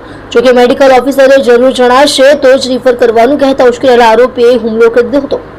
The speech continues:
ઓફિસરને સારવાર માટે સિવિલ ખસેડાયા હતા.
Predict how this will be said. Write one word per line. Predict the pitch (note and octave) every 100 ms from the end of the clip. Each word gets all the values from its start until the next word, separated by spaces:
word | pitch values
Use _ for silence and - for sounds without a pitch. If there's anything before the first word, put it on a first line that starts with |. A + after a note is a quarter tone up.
| - - - -
ઓફિસરને | A#3 B3 E4 D#4 D4+ C#4+
સારવાર | C#4+ D4 B3 B3 C#4
માટે | C4+ B3
સિવિલ | C4+ A#3+ B3
ખસેડાયા | B3 G3+ G#3 A3+
હતા. | A#3 -